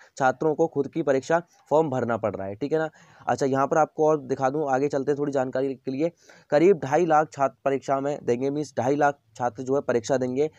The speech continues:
अभी हज़ारों छात्र परीक्षा फॉर्म भरने के, के रह गए हैं, मीन्स हज़ारों छात्रों ने परीक्षा फॉर्म नहीं भरा है।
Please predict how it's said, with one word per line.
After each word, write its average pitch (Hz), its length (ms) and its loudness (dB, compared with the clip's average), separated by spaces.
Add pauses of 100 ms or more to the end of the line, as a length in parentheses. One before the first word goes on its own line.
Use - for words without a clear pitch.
(120)
अभी 151 200 2
हज़ारों 143 360 4
छात्र 135 320 0
परीक्षा 131 320 -2
फॉर्म 127 240 -4
भरने 117 300 -4
के, - 100 -16
के - 440 -2
रह 127 260 2
गए 110 140 4
हैं, 107 160 -2
मीन्स 135 180 -2
हज़ारों 127 260 0
छात्रों 131 300 -4
ने 139 80 -4
परीक्षा 123 300 -6
फॉर्म 143 220 -4 (320)
नहीं 127 160 0
भरा 110 180 2
है। 95 140 -2